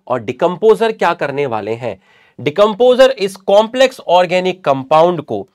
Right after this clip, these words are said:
इस कॉम्प्लेक्स ऑर्गेनिक कंपाउंड को कन्वर्ट करेंगे। किसमें कन्वर्ट करेंगे?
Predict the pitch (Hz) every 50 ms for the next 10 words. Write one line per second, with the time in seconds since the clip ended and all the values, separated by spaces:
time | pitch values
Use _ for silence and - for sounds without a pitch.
0 | _ _ _ _ _ _ - 156 160 156 - - 190 180 202 214 214 240 247 247
1 | 247 - - - 156 170 175 170 160 175 170 170 170 170 - 156 139 135 131 -
2 | 160 160 180 185 180 151 - - 139 131 135 139 - - _ _ _ _ _ _
3 | _ _ _ _ - 151 143 143 139 135 131 165 214 226 214 - - - 139 113
4 | 110 104 104 90 98 95 92 - _ _ _ _ - - _ _ _ _ _ _
5 | _ _ _ _ _ _ _ _ _ _ _ _ _ _ _ _ _ _ _ _
6 | _ _ - - _ _ _ _ _ _ _ _ _ _ _ _ _ _ _ _
7 | _ _ _ _ _ _ _ _ _ _ _ _ _ _ _ _ _ _ 220 214
8 | - 226 262 302 311 311 269 233 214 196 190 190 180 185 - 165 143 139 135 131
9 | 120 131 135